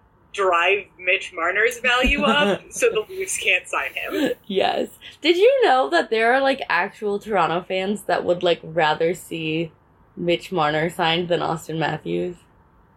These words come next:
Speaker 1: Uh, well, that's because Mitch Marner is a good hometown boy, and, like, how can you not love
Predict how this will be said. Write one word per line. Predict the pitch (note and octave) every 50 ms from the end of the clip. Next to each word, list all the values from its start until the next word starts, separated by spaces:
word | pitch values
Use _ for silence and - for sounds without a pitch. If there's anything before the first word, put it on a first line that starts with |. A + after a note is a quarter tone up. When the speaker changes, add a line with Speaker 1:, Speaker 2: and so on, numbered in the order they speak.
| _ _ _ _ _ _ _ _ _ _ _ _ _ _ - -
Speaker 1:
Uh, | C4 C4+ C#4 C4+ A#3+
well, | D#4 E4 D#4+
that's | D#4 E4+ F#4+ - -
because | G#4+ G#4+ G#4+ - G4 G4 F#4+ F4+ F4 - - A#4+ A#4 - _ _ _ _ - - B3
Mitch | C4 D#4 D#4+ - -
Marner | D#4+ E4+ E4 E4+ E4 E4
is | D#4+ D4+ D4
a | D4
good | - C#4+ C#4+ C4+
hometown | A#3 A#3 C4+ D4 D4 D4+ D4 - C#4 A#3+ A3+ A3 A3 F#3
boy, | F#3 F3 E3+ D#3+ D#3+ D#3 D#3+ E3 - -
and, | G3+ G#3+ G#3+ G#3+ A3 G#3+
like, | G#3+ A3 A3+ A3+ A3 - -
how | - - A3 A3+ A#3 A#3
can | - C#4+ A#3 A3+ -
you | B3+ B3 B3 A#3 G#3+
not | G3+ F#3+ F3+ F3 F#3 F#3 F3+ E3+ E3+
love | E3+ E3 D#3 D3+